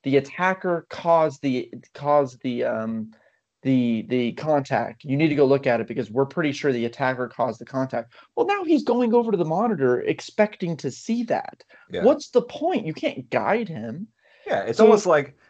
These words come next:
Speaker 2: it's almost like you're, um, like, you know, you're about to go on this first date with somebody, but I'm telling you everything there is to know about this person. So you set
Speaker 1: Right.
Speaker 2: this own perception of what you're going to see, and you already, it doesn't matter what you see on the monitor,
Speaker 1: Well, it's
Speaker 2: you
Speaker 1: an
Speaker 2: already have this
Speaker 1: overcorrection.
Speaker 2: idea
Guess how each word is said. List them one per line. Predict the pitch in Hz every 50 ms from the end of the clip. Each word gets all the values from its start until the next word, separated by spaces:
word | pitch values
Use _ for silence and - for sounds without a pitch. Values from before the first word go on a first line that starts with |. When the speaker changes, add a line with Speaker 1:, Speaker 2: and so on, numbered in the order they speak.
| _
Speaker 2:
it's | - 131
almost | 190 196 180 165
like | 170 143 113 -
you're, | _ 120 113 117 120 120 120 117 113 110 101 101
um, | 98 95 92 90 90 90 90 85 85 85 85 82 73 - - - _ _ _ _ _ _ _ _ _ _ _
like, | - 90 - - -
you | 104 95
know, | 90 85 85 85 82 -
you're | - 101 98 110 110 101
about | 98 90 110 107 101
to | -
go | 104 107
on | 107 104
this | 101 92 -
first | - - 104 90 85 90
date | 87 87 90 85
with | 87 95
somebody, | - - 113 107 107 107 107 113 113 117
but | 113 101 95
I'm | 90 90
telling | 87 - - 95 95 92
you | 95 - _ _
everything | 101 92 90 101 90 - 107 98 92 90
there | 95 90 92
is | 80 110 110 92 92 - -
to | - - -
know | 90 87 90
about | 90 87 85 -
this | - 92 -
person. | - - 87 87 - - - 120 123 135 147 - _ - _
So | _ - 127
you | 123 113
set | - 269 285 240 -
Speaker 1:
Right. | - 110
Speaker 2:
this | 135 127 - -
own | - 107 110 110 107
perception | - 101 98 - - 95 90 - - 104 95
of | 92 87 -
what | 131 95 98 92 87 -
you're | 110 101 90
going | 78 92 101 98 90
to | 85 87
see, | - - - 95 98 113 135
and | 131 117
you | 110 110
already, | - 139 143 151 147 143 127 113
it | 120 - - - 113 - 143 160 151
doesn't | 175 202 175 135 113
matter | 104 107 123 123 117 104
what | 92 95 98 -
you | 87 82
see | 85 - - 104 95
on | 87
the | 85 82
monitor, | 85 82 90 101 113 120 -
Speaker 1:
Well, | 170
it's | 170 139
Speaker 2:
you | 120
Speaker 1:
an | -
Speaker 2:
already | 110 113 - -
have | - - 104 98 98
this | 95 - -
Speaker 1:
overcorrection. | - -
Speaker 2:
idea | 90 85 85 87 90 87 87 85 87 85 90